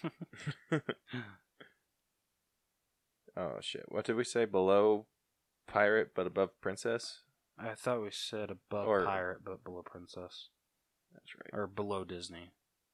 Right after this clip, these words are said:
Speaker 1: Yeah, below Disney. Okay.
Speaker 2: There we go.
Speaker 1: Um, next up, we got Ghostbusters.
Speaker 2: I sadly did not see a lot of them.
Speaker 1: I remember seeing a couple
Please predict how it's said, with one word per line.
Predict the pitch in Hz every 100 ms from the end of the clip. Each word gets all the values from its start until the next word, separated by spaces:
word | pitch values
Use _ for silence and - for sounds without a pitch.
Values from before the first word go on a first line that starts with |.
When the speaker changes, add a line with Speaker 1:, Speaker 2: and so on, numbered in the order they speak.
| _ _ _ _ -
Speaker 1:
Yeah, | -
below | - 73 87
Disney. | 76 - -
Okay. | - -
Speaker 2:
There | 87
we | 87
go. | - - _ _ _ _ _ _ _ - 101
Speaker 1:
Um, | 101 101 101 104 104
next | 123 143 - -
up, | 107 113 -
we | 117 92 _
got | - 98 104 117 - 107
Ghostbusters. | - 131 - - - - 71 73 - - - - _ _ _ _ _ _ _ _ _ _ - _ -
Speaker 2:
I | -
sadly | - 87 85 95
did | 87
not | 85 85 -
see | 98
a | 95
lot | 95 92
of | 90 87
them. | 85 87 - _ _ _ _ _ _ - -
Speaker 1:
I | 123 147 165
remember | 165 151 147 135
seeing | 127 - 120 107
a | 92
couple | - - 92 - - -